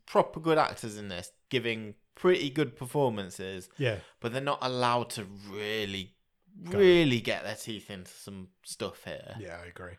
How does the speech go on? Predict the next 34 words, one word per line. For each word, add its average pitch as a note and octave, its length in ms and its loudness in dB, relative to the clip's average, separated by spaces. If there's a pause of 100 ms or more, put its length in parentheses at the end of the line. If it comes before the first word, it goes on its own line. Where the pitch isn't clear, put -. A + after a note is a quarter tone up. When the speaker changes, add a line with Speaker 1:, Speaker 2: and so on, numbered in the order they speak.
(440)
Speaker 1:
It, B2+ 200 -8
it A2+ 280 -10
sketches. - 1120 -4 (1500)
They're D3+ 180 4
sketch - 520 0
characters, B2 520 2
not B2 280 -4
real B2+ 260 4
characters. - 920 -8 (360)
Speaker 2:
Yeah. C#3+ 80 0
Speaker 1:
It, C#3+ 100 2
it, C#3+ 200 0 (680)
the, C#3 100 -6
the - 100 -14
character D3 360 0
of B2 100 -10
Tally D3+ 300 0
is A2+ 100 -4
really A#2 280 0
interesting A2+ 520 -6
'cause G#2 140 -12
it A2+ 100 -6
almost, A2 560 -6
like A2+ 200 -4
we A2+ 80 -6
touched A#2 260 -4
on G#2+ 100 -2
it F2+ 60 -6
at D2 60 -10
the G2+ 80 -8
start A2 360 0
about, G2+ 300 -2
you G#2+ 100 -8
know, F#2 220 -6